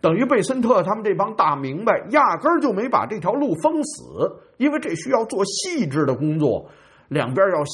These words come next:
详查，下边要，要抓这些事儿，然后逮着以后要重罚等等。您听到过有类似这方面的新闻吗？根本就没做。所以说，所谓说的转口加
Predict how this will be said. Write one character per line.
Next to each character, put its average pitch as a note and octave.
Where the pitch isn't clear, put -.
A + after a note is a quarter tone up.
详 E3+
查， C3
下 D3+
边 D#3
要， C3+
要 C3+
抓 F3+
这 C#3+
些 C#3+
事 B2+
儿， C3
然 C3
后 E3+
逮 G#3
着 D#3+
以 A2
后 E3
要 F3+
重 F3
罚 C#3
等 D3
等。 D#2+
您 G3
听 B3
到 F3+
过 A#2
有 F2+
类 A2+
似 G#2
这 G2
方 F#2+
面 F#2+
的 -
新 F2+
闻 B1
吗？ A#1+
根 B3
本 -
就 G2
没 E2+
做。 D#3
所 G#3
以 E3+
说， F#3
所 F#2+
谓 D#3
说 F3+
的 D#3+
转 D3
口 E3
加 -